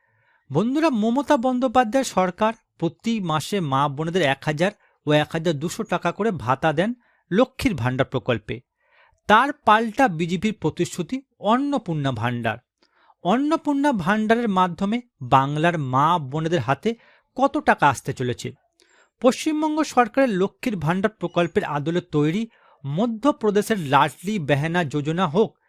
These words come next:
কিংবা মহারাষ্ট্রের লাটকি বেহেন যোজনা, ভোটের বাজারে কামাল করেছে। সেই পথে হেঁটেই এবার বাংলায়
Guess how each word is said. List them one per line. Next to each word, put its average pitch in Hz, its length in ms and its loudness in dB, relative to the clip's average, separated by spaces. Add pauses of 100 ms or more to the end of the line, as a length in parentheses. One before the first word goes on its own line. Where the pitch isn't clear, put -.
(240)
কিংবা 285 360 0
মহারাষ্ট্রের 190 680 0
লাটকি 156 440 2
বেহেন 151 400 0
যোজনা, 131 360 -2 (560)
ভোটের 208 520 0
বাজারে 226 400 2
কামাল 175 440 0
করেছে। 147 420 -2 (460)
সেই 254 280 2
পথে 226 320 0
হেঁটেই 175 380 0
এবার 175 240 -2
বাংলায় 147 460 2